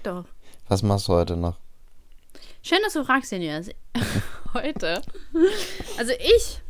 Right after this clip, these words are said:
Speaker 1: <clears throat> lass mich heute volllaufen.
Speaker 2: Echt?
Speaker 1: Ja.
Speaker 2: Chillig. Was
Speaker 1: Ja,
Speaker 2: machst du?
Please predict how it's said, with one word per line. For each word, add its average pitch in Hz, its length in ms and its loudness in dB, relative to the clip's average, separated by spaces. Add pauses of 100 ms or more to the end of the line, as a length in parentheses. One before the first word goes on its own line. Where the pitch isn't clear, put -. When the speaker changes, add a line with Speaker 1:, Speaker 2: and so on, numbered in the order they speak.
(140)
Speaker 1:
<clears throat> 262 500 4 (500)
lass 214 200 2
mich 269 140 4
heute 294 160 2
volllaufen. 180 760 6 (840)
Speaker 2:
Echt? - 400 6 (680)
Speaker 1:
Ja. 523 500 0 (360)
Speaker 2:
Chillig. 87 520 0 (720)
Was 233 80 0
Speaker 1:
Ja, 403 120 8
Speaker 2:
machst 302 220 8
du? 120 160 4